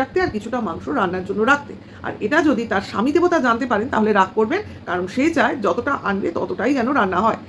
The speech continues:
যাই হোক, সেটা হয়তো টিনু সেই মুহূর্তে ভেবেছে, কিন্তু আমার যতদূর ধারণা সেটা হলো তার স্বামী খুব ভালো করেই জানে তার মার স্বভাবটা, তো সেটা জেনেই কিন্তু খুশি হয় যে আজকেও খাবো, আবার পরের অন্য কোনো দিনও খাবো,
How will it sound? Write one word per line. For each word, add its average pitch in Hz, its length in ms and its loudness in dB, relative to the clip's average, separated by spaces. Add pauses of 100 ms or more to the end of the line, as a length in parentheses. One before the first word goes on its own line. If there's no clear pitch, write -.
(220)
যাই 349 180 10
হোক, - 100 0 (100)
সেটা 269 260 4
হয়তো 254 220 2
টিনু 247 220 -4 (100)
সেই 220 180 2
মুহূর্তে 247 320 -2
ভেবেছে, 185 260 2 (400)
কিন্তু 320 220 2 (120)
আমার 254 360 4
যতদূর 294 280 2 (100)
ধারণা 220 280 4 (920)
সেটা 277 260 6
হলো 220 160 4 (540)
তার 302 260 2
স্বামী 269 280 4 (180)
খুব 302 100 -4 (120)
ভালো 233 220 2
করেই 311 240 0
জানে 247 160 0
তার 269 260 -2
মার 226 240 2
স্বভাবটা, 196 360 -2 (460)
তো - 60 -2 (120)
সেটা 277 200 6 (160)
জেনেই 269 280 4
কিন্তু 381 240 2
খুশি 262 240 2
হয় 104 120 -4 (260)
যে 233 80 4 (160)
আজকেও 311 320 4 (100)
খাবো, 359 180 4 (200)
আবার 262 160 6 (240)
পরের 254 280 2 (180)
অন্য 233 120 -2 (120)
কোনো 226 140 2
দিনও 247 260 0
খাবো, 196 160 0